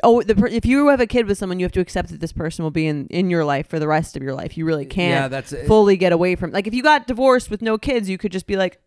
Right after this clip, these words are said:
Speaker 1: "Bye, see
Speaker 2: Yeah.
Speaker 1: you never."
Speaker 2: And I, I, they, I used to date a girl who was, uh, called it a fancy breakup. If
Speaker 1: Okay.
Speaker 2: you got divorced without kids. Uh, and I thought
Speaker 1: Right.
Speaker 2: that was a very nice way
Speaker 1: Yeah,
Speaker 2: of
Speaker 1: I could
Speaker 2: putting
Speaker 1: see that.
Speaker 2: She was a divorce lawyer, so I, I, I thought that was, like, a great way of putting it.
Speaker 1: Right.
Speaker 2: Um, I,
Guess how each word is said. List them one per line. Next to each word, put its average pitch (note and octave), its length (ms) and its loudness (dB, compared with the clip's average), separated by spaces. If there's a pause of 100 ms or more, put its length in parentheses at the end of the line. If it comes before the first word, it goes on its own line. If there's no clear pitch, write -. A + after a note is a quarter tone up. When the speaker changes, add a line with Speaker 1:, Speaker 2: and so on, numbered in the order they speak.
(140)
Speaker 1:
"Bye, E3+ 480 2
see - 120 -4
Speaker 2:
Yeah. D3+ 200 4
Speaker 1:
you C#3+ 80 4
never." D3 340 -2
Speaker 2:
And G#3+ 220 2
I, G#3 100 6 (180)
I, F3 60 2
they, D#3+ 320 -4
I D#3 120 0
used D#3 240 -2
to D3 80 -8
date C#3+ 160 -4
a C3+ 40 -6
girl C3 220 -6
who C3 80 -4
was, A#2+ 160 -8
uh, A#2 500 -10
called C3 240 -6
it A#2+ 60 -10
a A2+ 60 -14
fancy C#3 400 -6
breakup. A2+ 580 -8 (640)
If A3 120 2
Speaker 1:
Okay. C#4 140 4
Speaker 2:
you C4 40 4
got C#3 140 -2
divorced C3+ 400 -4
without A#2+ 260 -6
kids. G2+ 640 -12
Uh, G#2+ 460 -10 (220)
and A#2+ 220 -8 (160)
I B2+ 80 -4
thought G3+ 60 -2
Speaker 1:
Right. G#3+ 140 6
Speaker 2:
that F#3 40 4
was B2+ 140 -4
a - 20 -8
very A#2+ 300 -4
nice A#2 180 -6
way A#3 60 -2
Speaker 1:
Yeah, A3+ 180 4
Speaker 2:
of E3+ 60 0
Speaker 1:
I - 20 -4
could F3 60 -6
Speaker 2:
putting G#3+ 160 -2
Speaker 1:
see A#3 80 2
that. F3 240 2
Speaker 2:
She D3+ 80 0
was C#3 160 0
a C#3 40 -6
divorce C3 380 -6
lawyer, A#2 220 -10
so C3 160 -6
I, B2 220 -6
I, C3 320 -2
I C#3+ 40 0
thought C#3+ 160 -2
that C3 100 -4
was, B2 120 -6
like, A#2+ 120 -8
a A2 40 -14
great B2 260 -8
way A#2 160 -8
of G#2+ 100 -16
putting G#2+ 260 -10
it. E2 80 -20 (100)
Speaker 1:
Right. G#3 420 0
Speaker 2:
Um, C3+ 500 -2 (300)
I, G#3+ 160 2